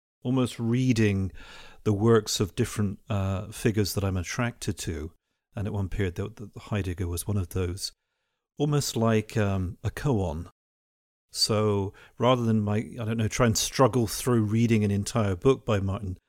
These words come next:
Heidegger, for example, Being and Time, um, I'll try and allow my intuition to, to guide me to pick out key phrases, concepts, or ideas, and,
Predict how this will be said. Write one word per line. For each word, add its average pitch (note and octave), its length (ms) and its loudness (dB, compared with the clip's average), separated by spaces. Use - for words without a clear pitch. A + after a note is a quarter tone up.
Heidegger, G2 580 2
for - 340 -8
example, F#2+ 360 -4
Being G2 240 0
and F2 140 -4
Time, G2 400 -2
um, G2+ 520 0
I'll G#2+ 120 -2
try - 200 0
and A2 80 4
allow G#2 240 2
my G2+ 160 2
intuition G2 640 -2
to, F#2 340 -2
to - 140 -8
guide F#2+ 280 -2
me F#2 80 -2
to F2 80 -6
pick - 320 -8
out G2+ 240 -6
key A2 140 -2
phrases, G2+ 540 0
concepts, - 600 -6
or F#2+ 140 -4
ideas, F#2+ 500 -2
and, F2+ 120 -4